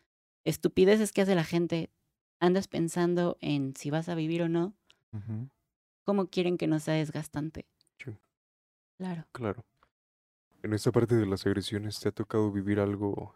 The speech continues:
Speaker 3: en pareja?
Speaker 1: Sí, fíjate que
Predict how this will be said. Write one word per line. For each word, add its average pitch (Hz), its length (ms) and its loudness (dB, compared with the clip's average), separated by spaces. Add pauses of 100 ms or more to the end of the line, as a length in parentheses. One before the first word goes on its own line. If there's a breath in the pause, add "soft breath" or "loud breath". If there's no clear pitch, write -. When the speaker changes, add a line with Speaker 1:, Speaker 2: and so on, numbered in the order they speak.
Speaker 3:
en 101 140 -6
pareja? 104 440 -2 (1120 loud breath)
Speaker 1:
Sí, 214 400 0
fíjate 240 440 -4
que 170 460 0